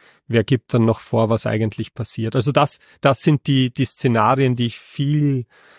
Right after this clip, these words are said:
wahrscheinlicher, als viel wahrscheinlicher empfinde im Vergleich zu, jetzt sagt die K I, die Menschen müssen weg.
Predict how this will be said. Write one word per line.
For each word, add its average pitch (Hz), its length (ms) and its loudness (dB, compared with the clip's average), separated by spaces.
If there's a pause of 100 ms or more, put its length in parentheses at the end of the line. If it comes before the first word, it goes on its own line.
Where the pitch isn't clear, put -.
(600)
wahrscheinlicher, 127 920 -2
als 123 180 0
viel 156 200 0
wahrscheinlicher 131 540 2
empfinde 127 400 0
im 120 40 -2
Vergleich 113 440 0
zu, 123 240 -2
jetzt 113 380 -4
sagt - 280 -4
die 117 60 -4
K - 160 -4
I, 117 140 2
die 120 100 -2
Menschen 110 400 -2
müssen 117 480 -2
weg. - 440 -8